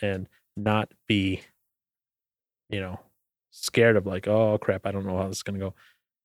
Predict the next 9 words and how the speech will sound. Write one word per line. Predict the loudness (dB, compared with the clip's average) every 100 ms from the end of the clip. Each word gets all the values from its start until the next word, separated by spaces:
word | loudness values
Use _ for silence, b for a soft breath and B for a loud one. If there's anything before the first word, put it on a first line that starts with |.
| -2
Having | 6 6 6 2
a | 0
community | -2 2 4 4 2 0 -4 -4 _ _ _ _
is | -6 -2
helpful | -2 -2 -4
in | -4
that | -4 -6 -8
way | -10
too. | -6 -6